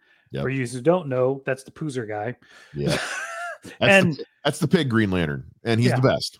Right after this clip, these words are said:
Speaker 1: We love him.
Speaker 2: And even the Green Lanterns, you, it would just be so cool to follow that Green Lantern or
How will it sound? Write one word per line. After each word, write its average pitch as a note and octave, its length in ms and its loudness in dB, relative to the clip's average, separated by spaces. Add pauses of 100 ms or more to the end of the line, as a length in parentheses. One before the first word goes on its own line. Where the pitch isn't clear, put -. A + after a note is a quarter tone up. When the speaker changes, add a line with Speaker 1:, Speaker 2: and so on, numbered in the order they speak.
(120)
Speaker 1:
We A#2 100 4
love A2+ 220 6
him. B1 200 -8 (600)
Speaker 2:
And G3+ 340 -6 (280)
even B3 240 0
the A#3+ 80 0
Green A#3+ 220 -4
Lanterns, A#3 340 -4
you, G#3 320 -12
it G3 80 -4
would G3 160 -4
just G#3 500 -6
be E3 480 -6 (640)
so G3 320 -2
cool C#3 460 -4
to - 160 -10
follow F#3 400 -2
that D#3 200 -2
Green C#3+ 220 -6
Lantern D3 420 -6
or A3 360 6